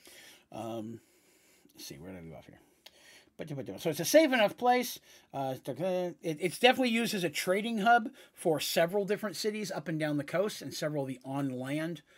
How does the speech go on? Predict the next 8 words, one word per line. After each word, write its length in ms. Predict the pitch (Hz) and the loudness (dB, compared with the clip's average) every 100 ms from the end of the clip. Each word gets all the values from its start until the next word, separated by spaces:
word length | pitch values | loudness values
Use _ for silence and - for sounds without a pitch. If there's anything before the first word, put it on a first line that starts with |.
| - _ - | -20 _ -10
kingdoms 540 | - 185 190 202 196 | -4 -2 0 -2 -2
that 100 | 156 | 0
are 140 | 135 135 | 0 -2
a 40 | |
distance 440 | 131 143 156 147 - | -4 -6 -4 -6 -6
further 400 | - 147 143 139 | -6 -4 -4 -4
inland. 560 | 147 147 151 196 254 - - - - - | -2 0 -2 -4 -8 -14 -20 -20 -20 -8
Um, 520 | 127 123 127 123 131 | -4 -2 -2 -4 -6